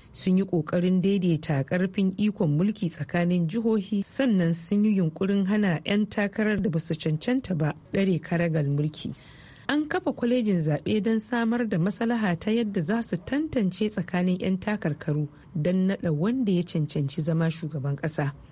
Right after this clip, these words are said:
A halin yanzu kwalejin zaɓen Amurka na da mambobi ɗari biyar da talatin da takwas, waɗanda suke duk sassan jihohin Amurka hamsin, bisa la'akari da yawan mahukunta daga kowace jiha a majalisar ƙasar. Wato yawan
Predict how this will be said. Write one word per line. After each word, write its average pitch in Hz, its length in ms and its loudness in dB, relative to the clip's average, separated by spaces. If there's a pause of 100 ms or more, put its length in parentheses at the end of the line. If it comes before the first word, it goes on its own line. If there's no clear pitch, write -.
(200)
A 143 60 -6
halin 175 400 2
yanzu 170 220 2
kwalejin 190 480 0
zaɓen 156 380 -2
Amurka 240 500 0
na 147 160 2
da 143 120 0
mambobi 196 640 2
ɗari 185 340 0
biyar 165 240 2
da 180 100 0
talatin 143 480 -2
da 151 80 0
takwas, - 460 -4 (280)
waɗanda 175 380 0
suke 170 320 -2 (100)
duk 269 160 -2
sassan 165 480 -2
jihohin 160 520 -2
Amurka 160 340 -2
hamsin, 147 460 -2 (220)
bisa 156 300 0
la'akari 165 600 -2
da 175 80 0
yawan 170 300 2
mahukunta 196 600 -2
daga 151 200 -2
kowace 226 460 -2
jiha 143 320 -2 (420)
a 160 60 0
majalisar 151 600 0
ƙasar. 147 320 -4 (480)
Wato 151 320 0
yawan 160 400 2